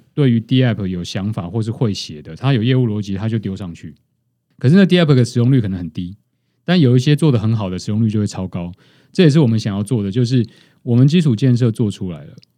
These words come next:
用去中心化分享。今天如果泰安产险、富邦产险或是中信产险，他自己有想法在这个业务上面，他其实可以写的，他写就丢上去。当然会，我们会经过联盟大会同意啊，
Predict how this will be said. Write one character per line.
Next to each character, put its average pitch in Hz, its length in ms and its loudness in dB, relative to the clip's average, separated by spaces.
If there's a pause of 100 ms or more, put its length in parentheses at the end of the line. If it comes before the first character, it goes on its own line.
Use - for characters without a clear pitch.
(460)
用 143 140 4
去 135 160 4
中 131 160 4
心 120 140 2
化 117 140 2
分 98 200 -4
享。 95 220 -10 (340)
今 175 160 6
天 180 140 8
如 175 140 6
果 113 440 0
泰 135 120 -2
安 131 160 4
产 104 200 -2
险、 95 180 -4
富 113 140 -4
邦 107 160 -4
产 85 220 -8
险 80 220 -14 (100)
或 117 120 -6
是 110 60 -6
中 120 180 0
信 117 200 0
产 82 220 -10
险， 85 180 -14 (340)
他 160 120 2
自 185 120 4
己 135 100 0
有 107 120 2
想 104 240 -4
法 104 160 -2
在 113 100 -2
这 117 80 0
个 117 60 0
业 113 100 0
务 107 80 -2
上 107 140 -2
面， 110 100 0
他 151 80 2
其 147 140 2
实 147 120 0
可 127 120 2
以 117 40 4
写 90 260 -4
的， 82 80 -12
他 127 100 0
写 123 160 0
就 110 120 0
丢 110 120 -2
上 107 100 -2
去。 101 220 -4 (300)
当 160 120 0
然 156 80 4
会， 139 120 4
我 143 60 4
们 117 120 2
会 135 100 6
经 139 160 2
过 139 120 2
联 113 100 2
盟 110 120 0
大 117 140 0
会 107 160 -2
同 87 260 -10
意 92 140 -6
啊， 76 140 -16